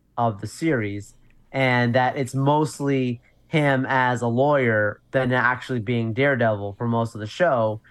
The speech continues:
Um, the, also the rumor was that he, he walks away from being Daredevil because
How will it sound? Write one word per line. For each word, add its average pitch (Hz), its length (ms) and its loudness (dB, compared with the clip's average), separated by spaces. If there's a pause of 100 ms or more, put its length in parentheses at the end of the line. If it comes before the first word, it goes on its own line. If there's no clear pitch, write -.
(300)
Um, 123 400 0
the, 139 100 2
also 147 360 0
the 135 120 0
rumor 135 140 2
was 127 120 -2
that 131 220 0
he, 127 380 -6
he 135 220 0
walks 127 480 0
away 151 420 2
from 120 480 0 (380)
being 240 400 0
Daredevil 113 760 0 (300)
because 127 640 0